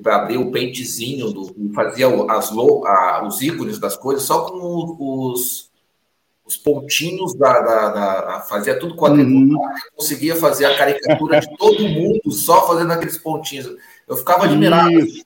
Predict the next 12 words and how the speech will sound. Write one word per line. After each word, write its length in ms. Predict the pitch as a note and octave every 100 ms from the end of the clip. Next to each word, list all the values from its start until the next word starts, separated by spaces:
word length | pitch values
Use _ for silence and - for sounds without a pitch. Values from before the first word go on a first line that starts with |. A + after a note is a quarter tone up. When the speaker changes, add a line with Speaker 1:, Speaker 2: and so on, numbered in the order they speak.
| _
Speaker 1:
Nossa. 800 | A#2+ A2+ A2 B2+ C3 - - - - - - D#3+
Speaker 2:
Eu 160 | F3 D#3+
come-, 260 | G2 - -
eu 160 | D#3+
comecei 360 | D#3+ G3 F#3 A3+
num 160 | A#3+ G#3+
programa 360 | G3 D#3+ F#3
assim 280 | D#3+ - A#3
também, 440 | A#3 F3+ C#3 A#2
é, 280 | A2+ A2 A2+
no, 280 | A#2+ C3+ C3+
no, 220 | C#3 C#3